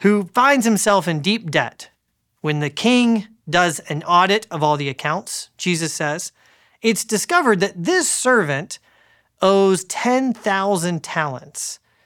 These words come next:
Uh, precisely how much that would be in modern currency is hard to calculate. What's more, the Greek term for, for ten thousand was the highest number in counting at the time.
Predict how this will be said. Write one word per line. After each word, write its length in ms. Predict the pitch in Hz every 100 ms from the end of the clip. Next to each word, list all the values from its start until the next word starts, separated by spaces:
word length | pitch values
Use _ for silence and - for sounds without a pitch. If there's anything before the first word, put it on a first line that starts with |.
| _ _ _ _ _ _
Uh, 60 | 175
precisely 540 | 254 240 349 330 247
how 160 | 196 214
much 220 | 208 -
that 160 | 190
would 140 | 180 156
be 200 | 180 175
in 120 | 156
modern 380 | 156 165 160 147
currency 540 | - 165 151 - 151
is 120 | 139 -
hard 220 | 160 -
to 80 | 135
calculate. 680 | - 185 175 139 127 131 _ _ _ _ _ _ _ _ _ _ -
What's 220 | 220 247
more, 280 | 233 320 277
the 120 | 196
Greek 340 | 170 202 240 240
term 300 | - 202 196
for, 320 | 165 147 - -
for 120 | 151
ten 440 | - - 220 202
thousand 720 | - 180 202 196 147 131 151 - _ _ _ _ _ _
was 300 | 180 202 156
the 100 | 165
highest 600 | - - 233 240 220 -
number 540 | 175 180 208 202 185 170
in 240 | 170 156
counting 520 | - 170 170 165 151
at 200 | 151 135
the 60 | 131
time. 480 | - 214 165 127